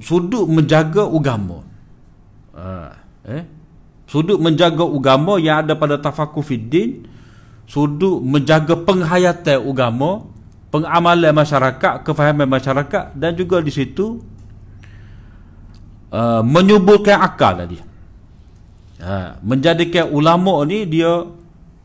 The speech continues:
subur akal dia tu dengan, dengan wahyu. Ha, eh, berpandukan dengan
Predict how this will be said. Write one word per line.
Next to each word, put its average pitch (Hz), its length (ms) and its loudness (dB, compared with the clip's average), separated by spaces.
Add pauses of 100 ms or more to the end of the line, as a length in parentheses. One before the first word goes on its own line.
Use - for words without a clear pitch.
(1500)
subur 165 560 4
akal 156 400 2
dia 147 80 0
tu 151 160 -4
dengan, 151 400 -2 (160)
dengan 127 320 -2
wahyu. 113 400 -4 (1120)
Ha, 85 320 -12 (1120)
eh, 92 160 -10
berpandukan 147 640 2
dengan 135 240 2